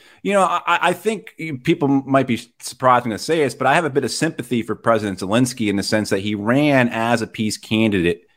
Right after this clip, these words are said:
in twenty nineteen, and he ran, he ran a campaign where he said, "I will go and I will bring about peace in Eastern Ukraine." As soon as he came into office, he, of course, was overwhelmed.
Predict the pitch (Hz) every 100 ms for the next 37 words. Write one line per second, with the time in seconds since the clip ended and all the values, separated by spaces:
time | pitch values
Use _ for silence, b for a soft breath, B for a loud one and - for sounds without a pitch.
0 | _ - 101 101 107 101 95 92 87 85
1 | 156 110 92 101 98 107 120 120 107 104
2 | 117 120 120 120 113 101 127 135 127 110
3 | 104 101 117 - 117 135 123 123 95 95
4 | 107 107 98 117 107 101 104 b _ 101
5 | 107 95 98 98 - 98 98 - 92 90
6 | - 85 82 - 117 113 101 B B -
7 | - 147 156 139 127 131 120 107 90 101
8 | 117 135 131 101 - - _ - 113 104
9 | - 107 101 - 90 104 95 87 87 107
10 | 107 95 82